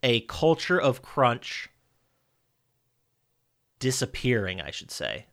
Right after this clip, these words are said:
the only way we're ever gonna get rid of this is in situations where people have made mistakes and decide to fix it, while also having the budget and big enough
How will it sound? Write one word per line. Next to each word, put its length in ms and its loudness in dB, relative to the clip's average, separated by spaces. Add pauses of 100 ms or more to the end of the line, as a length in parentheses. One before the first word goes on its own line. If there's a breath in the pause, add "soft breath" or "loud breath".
the 160 0
only 240 4
way 180 6
we're 140 2
ever 240 0
gonna 180 -2
get 160 -4
rid 140 -2
of 80 -6
this 340 -6 (920)
is 600 0
in 160 -2
situations 840 2
where 200 2
people 580 2
have 300 2
made 240 2
mistakes 560 -2
and 160 -2
decide 400 -2
to 60 -8
fix 300 -4
it, 200 -2 (680 soft breath)
while 500 4
also 540 6
having 400 2
the 80 0
budget 460 2
and 180 -4
big 180 0
enough 480 -4